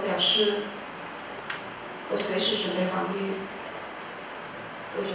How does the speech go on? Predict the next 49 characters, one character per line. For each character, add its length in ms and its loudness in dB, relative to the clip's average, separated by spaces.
得 140 0
并 100 0
不 140 0
安 160 -2
全。 240 2
这 120 2
个 60 6
是， 180 4
不 60 8
是 100 6
我 80 10
的 160 8
头 260 8
脑 140 4
的 80 8
认 240 4
知， 180 2
这 80 2
是 140 2
我 100 4
身 240 4
体 160 0
的 140 2
一 180 -2
个 220 2
条 240 2
件 260 4
反 140 0
射， 220 4
或 80 2
者 20 2
说 160 0
一 80 0
个 60 -2
无 160 0
意 60 0
识 200 2
的 60 2
状 140 0
态。 140 0
那 200 6
这， 320 8
这 200 8
种 160 8
信 280 6
号 200 6
都 180 8
代 240 6
表 320 4